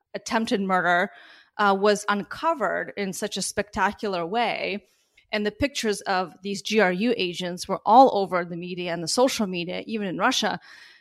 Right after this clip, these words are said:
the interpretation of that in Russia, among Russians, was, "How low have we come that our intelligence agencies and the K G B used to be feared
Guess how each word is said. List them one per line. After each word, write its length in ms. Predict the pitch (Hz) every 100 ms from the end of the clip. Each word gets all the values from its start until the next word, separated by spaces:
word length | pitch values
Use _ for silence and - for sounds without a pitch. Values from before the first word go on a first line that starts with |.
| _
the 440 | 202 247 233 220 214 _ _ _ _ _ _ -
interpretation 1000 | 247 240 254 254 226 - 285 381 311 233
of 140 | 190
that 280 | 190 170 170
in 200 | 254 214
Russia, 460 | 202 294 - 208 165
among 280 | 190 190 196
Russians, 540 | 240 277 247 190 185
was, 340 | 196 190 190 - - - - _ _ _ -
"How 200 | 277 285
low 220 | 269 277
have 260 | 294 269
we 120 | 220 220
come 720 | - 262 233 190 170 185 185 _ _ _ -
that 200 | 226 -
our 200 | 269 254
intelligence 760 | 226 - 247 269 233 220 202 -
agencies 640 | 202 226 202 175 - 180
and 80 | 190
the 60 | 190
K 240 | 247 254
G 120 | 214
B 200 | 202 233
used 260 | 202 214 -
to 80 | 214
be 120 | 185
feared 640 | - - 240 202 165 165